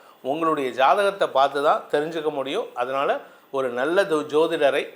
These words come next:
உங்கள் ஜாதகத்தை கொண்டு அலசி ஆராய்ந்து பலன்களை தெரிந்து கொள்ளுமாறும் கேட்டுக்கொள்கிறேன். இனி உங்கள் ராசிக்குண்டான பலாபலன்களை ஆராய்வோம். கும்பராசி, அன்பிற்குரிய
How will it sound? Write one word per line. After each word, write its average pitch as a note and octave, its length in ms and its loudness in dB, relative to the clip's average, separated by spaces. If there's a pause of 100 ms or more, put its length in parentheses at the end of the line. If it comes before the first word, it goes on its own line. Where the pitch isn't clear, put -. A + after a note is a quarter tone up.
(260)
உங்கள் G#3+ 380 4
ஜாதகத்தை F#3 520 4 (120)
கொண்டு D#3+ 260 -2 (240)
அலசி F#3 320 0 (140)
ஆராய்ந்து D3+ 440 2 (140)
பலன்களை D3 420 0 (180)
தெரிந்து F3 340 0
கொள்ளுமாறும் C#3+ 600 0
கேட்டுக்கொள்கிறேன். C3+ 720 -4 (560)
இனி F3 180 -2 (320)
உங்கள் D#3+ 400 -2
ராசிக்குண்டான E3 840 -2
பலாபலன்களை C#3 680 0 (240)
ஆராய்வோம். C3 480 2 (240)
கும்பராசி, G#3 640 4 (460)
அன்பிற்குரிய G#3+ 680 4